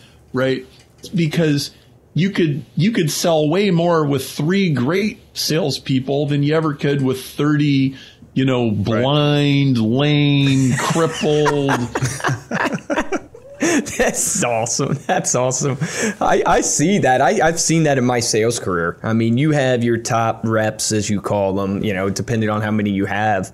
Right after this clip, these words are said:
Speaker 3: that are generating a majority of the sales. We call them the pay
Speaker 1: Mm-hmm.
Speaker 3: sources, but the,
Speaker 1: Yeah.
Speaker 3: the majority of the sales.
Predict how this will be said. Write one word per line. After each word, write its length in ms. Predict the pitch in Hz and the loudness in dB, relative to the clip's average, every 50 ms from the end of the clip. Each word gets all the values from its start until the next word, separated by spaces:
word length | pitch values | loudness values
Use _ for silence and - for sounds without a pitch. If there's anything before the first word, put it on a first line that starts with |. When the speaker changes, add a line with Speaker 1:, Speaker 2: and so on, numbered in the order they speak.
| - - - - - - - - | -16 -20 -20 -20 -20 -20 -12 -6
Speaker 3:
that 340 | - 139 117 110 110 104 - | -2 0 2 2 2 0 0
are 120 | - 120 110 | 0 -2 0
generating 1000 | 101 101 98 110 110 113 120 117 110 104 101 101 98 95 101 98 101 101 104 - - - - - - - _ _ _ _ - - - - | -2 -2 -2 0 0 0 0 0 0 0 0 0 0 0 0 0 -2 -2 -4 -6 -10 -18 -20 -20 -20 -20 _ _ _ _ -20 -20 -14 -12
a 80 | - - - | -10 -6 -2
majority 960 | 127 123 131 127 120 110 - - 123 139 143 147 147 131 120 113 110 110 104 | 0 0 2 2 0 -2 -2 -2 0 0 2 2 2 2 2 2 2 0 0
of 120 | 98 92 | 0 -2
the 80 | 92 101 | -2 -4
sales. 460 | - - - 82 73 73 78 82 - | -2 -2 -4 -4 -4 -6 -6 -4 -2
We 140 | 135 160 170 | 0 0 0
call 180 | 170 165 151 131 | 0 0 0 0
them 100 | 113 107 | 0 -2
the 80 | 101 | -2
pay 220 | - - 120 110 110 | -2 -2 -2 -2 -2
Speaker 1:
Mm-hmm. 180 | 113 - 120 | 0 0 0
Speaker 3:
sources, 440 | 123 - - - - 87 85 - - - - - - - - - _ | 0 -2 -2 -4 -4 -4 -6 -6 -8 -12 -20 -20 -20 -20 -20 -10 _
but 120 | - 113 | -4 -2
the, 80 | - 311 | 0 0
Speaker 1:
Yeah. 200 | 381 440 359 - | 2 2 2 0
Speaker 3:
the 160 | 110 107 110 | 0 0 0
majority 720 | 107 110 107 101 104 110 117 117 110 110 107 101 101 104 101 | 0 0 0 0 0 0 0 0 0 0 0 0 0 0 -2
of 100 | 92 85 | -2 -2
the 60 | 90 | -4
sales. 500 | - - - 80 76 76 64 71 - - | -4 -4 -2 -2 -4 -4 -4 -6 -8 -12